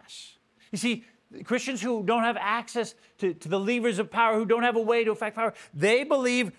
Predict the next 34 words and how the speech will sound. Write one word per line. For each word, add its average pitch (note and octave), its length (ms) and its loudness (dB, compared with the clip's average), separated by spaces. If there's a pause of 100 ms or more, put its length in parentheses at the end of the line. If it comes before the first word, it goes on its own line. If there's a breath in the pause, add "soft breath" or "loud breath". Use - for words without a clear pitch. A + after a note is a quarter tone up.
(120)
rightfully B3+ 600 2
so, A#3+ 220 2
that G#3 140 -2
the F#3+ 60 -2
greatest A#3+ 580 0
thing C#4 220 -2
that A#3 120 -4
they A#3+ 140 0
can A#3 220 -8
do A#3 180 -2
is G#3+ 140 -6
pray. - 260 -8 (720 soft breath)
The, A#3 140 -2
the G3+ 120 2
greatest C4 520 0
power B3 500 -4 (180 loud breath)
that A#3+ 120 0
we A#3+ 160 -2
have A#3+ 300 2 (140 loud breath)
is G#3+ 160 -4
found B3+ 500 -2
in C4 300 -2
our A#3 420 0
prayers. - 880 -12 (540)
And F3+ 100 -4
so A3+ 120 2
the A3+ 80 0
call B3 480 2
on G#3+ 240 2
us F#3+ 280 0 (260 loud breath)
is D#3 200 -8
to - 100 -14
pray - 580 -6 (520)
against F#3 560 0